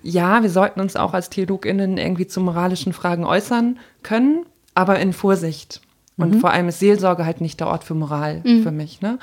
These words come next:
Speaker 1: Ähm, das erlebe ich schon aber auch, dass ich da angefragt werde,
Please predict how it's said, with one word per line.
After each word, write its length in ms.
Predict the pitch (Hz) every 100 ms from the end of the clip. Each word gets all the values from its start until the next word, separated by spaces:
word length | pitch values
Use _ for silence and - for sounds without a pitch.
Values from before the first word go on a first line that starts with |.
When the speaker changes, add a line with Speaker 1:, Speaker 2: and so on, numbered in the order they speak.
| - - - - -
Speaker 1:
Ähm, 260 | 175 165 160
das 180 | 165 170
erlebe 280 | 180 202 220
ich 140 | -
schon 200 | 202 214
aber 240 | 190 175
auch, 240 | - 226 180
dass 220 | 175 170
ich 160 | 170 -
da 180 | 180 165
angefragt 640 | 226 277 262 - 160 -
werde, 320 | 165 151 147